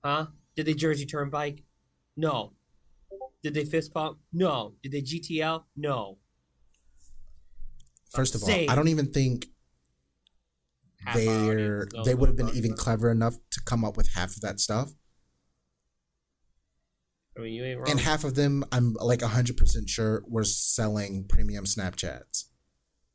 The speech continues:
Speaker 1: Also, never forget the s-, the fact that the, the pe-, the producers of Jersey Shore, like, are fucking geniuses.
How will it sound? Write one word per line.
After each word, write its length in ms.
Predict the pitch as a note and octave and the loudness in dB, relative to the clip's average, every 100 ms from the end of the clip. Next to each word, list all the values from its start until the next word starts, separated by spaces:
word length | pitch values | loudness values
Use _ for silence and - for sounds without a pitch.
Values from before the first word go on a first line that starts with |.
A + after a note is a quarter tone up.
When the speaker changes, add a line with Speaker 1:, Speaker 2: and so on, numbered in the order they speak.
| _ _ _ | _ _ _
Speaker 1:
Also, 220 | F3 F3+ | -4 -2
never 260 | E3 G#3+ C4 | 0 -2 -4
forget 280 | B3 G3+ F#3 | -4 -4 -6
the 60 | |
s-, 180 | D3 - - | -12 -16 -10
the 100 | B2+ | -8
fact 300 | B2+ B2+ B2 | -6 -8 -8
that 140 | A2+ | -12
the, 160 | A#2+ G#2+ - | -12 -12 -16
the 60 | |
pe-, 180 | A#2+ - | -18 -14
the 80 | C3 | -14
producers 560 | B2+ B2+ C#3 D#3 D#3+ C#3+ | -12 -12 -10 -10 -10 -10
of 220 | A#2 A#2+ B2 | -6 -6 -6
Jersey 260 | B2 C#3 | -8 -8
Shore, 360 | C#3 D#3 D#3+ F3+ _ _ _ _ | -10 -6 -6 -8 _ _ _ _
like, 340 | B2+ A#2+ G#2+ - _ - - | -6 -4 -4 -10 _ -16 -8
are 160 | A#2+ - - | -8 -10 -10
fucking 420 | D3 C3+ C3+ B2 A#2+ | -8 -8 -8 -10 -10
geniuses. 840 | A2+ G#2+ G#2 - F#2+ - - | -10 -10 -10 -12 -14 -14 -14